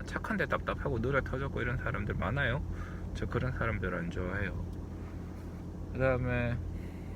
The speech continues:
착한데 겁이 많은 사람도 별로 안 좋아합니다. 자, 똑똑하다는 기준은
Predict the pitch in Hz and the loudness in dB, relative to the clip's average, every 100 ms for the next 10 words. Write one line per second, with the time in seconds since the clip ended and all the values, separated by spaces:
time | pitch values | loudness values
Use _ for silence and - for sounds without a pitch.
0 | - - - - - - - - - - | -6 -6 -8 -6 -6 -6 -6 -4 -4 -4
1 | - - - - - - - - - - | -4 -6 -6 -6 -8 -8 -8 -8 -8 -6
2 | - - - - - - - - - - | -6 -6 -6 -6 -4 -4 -4 -4 -4 -4
3 | - - - 240 190 - 127 190 170 113 | 2 4 6 8 8 8 6 8 8 6
4 | 92 87 90 87 87 90 87 - 95 90 | 6 6 6 6 6 6 6 6 6 6
5 | 82 87 - - - - - - - - | 6 6 4 4 4 4 6 6 6 4
6 | - 127 160 175 202 285 349 339 170 123 | 6 6 8 6 6 10 10 10 10 8
7 | 202 127 165 123 110 98 85 82 | 8 8 8 8 8 8 8 8